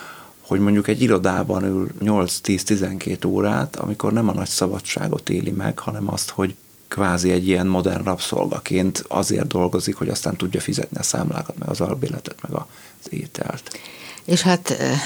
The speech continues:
Speaker 2: ezen körülmények között sokszor mi magunk tesszük pokollá még a meglévő nehézségeket is, a saját ötleteinkkel, a saját működésmódunkkal, a saját reakcióinkkal.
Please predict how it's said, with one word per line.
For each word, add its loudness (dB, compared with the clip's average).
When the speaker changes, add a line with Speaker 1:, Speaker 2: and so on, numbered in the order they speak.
Speaker 2:
ezen 6
körülmények 6
között 6
sokszor 4
mi 10
magunk 4
tesszük 0
pokollá 4
még 6
a 4
meglévő 6
nehézségeket 0
is, 4
a 4
saját 4
ötleteinkkel, 4
a 4
saját 2
működésmódunkkal, 4
a 2
saját 2
reakcióinkkal. 2